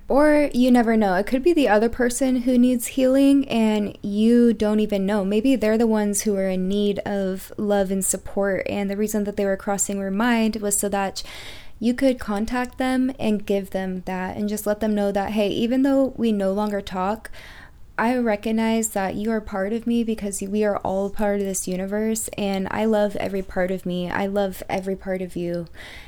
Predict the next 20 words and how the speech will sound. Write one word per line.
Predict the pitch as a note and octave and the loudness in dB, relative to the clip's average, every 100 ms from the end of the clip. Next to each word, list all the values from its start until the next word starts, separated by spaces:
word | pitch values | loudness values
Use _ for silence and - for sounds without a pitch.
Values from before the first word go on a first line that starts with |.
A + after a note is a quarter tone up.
| - | -12
So | - - G3 F#3 G3 | -6 0 2 2 2
maybe | G#3+ A3+ A#3+ | 0 4 4
that's | A3 G#3 - | 4 0 -2
what | G3 - F#3+ | -4 -6 -4
they | F3+ F#3 | -2 0
need | F#3 F3+ - | 0 -2 -4
to | F#3 | -8
hear. | - D#3+ - G#3+ G3+ - - - - - - - - - | -6 -4 -4 -6 -8 -14 -18 -16 -16 -16 -18 -18 -18 -2
Both | A3+ A#3+ D4 | 0 2 0
of | |
the | C#4+ | 0
cards | D#4 A3 G#3 G#3+ A3+ - | 0 2 4 4 0 0
for | A#3 | 0
the | A3 A3 G3+ | 2 2 4
love | F#3+ F#3 | 2 2
and | G#3 | 0
support | G3 G3+ - F3+ F#3+ - - | 0 -4 -4 -2 -2 -6 -6
that | A3 G#3+ G#3+ - | -2 -2 -2 -2
I'm | A3 | 0
showing, | A3 A3+ A3+ A3+ A3+ A3+ | 0 0 2 4 2 0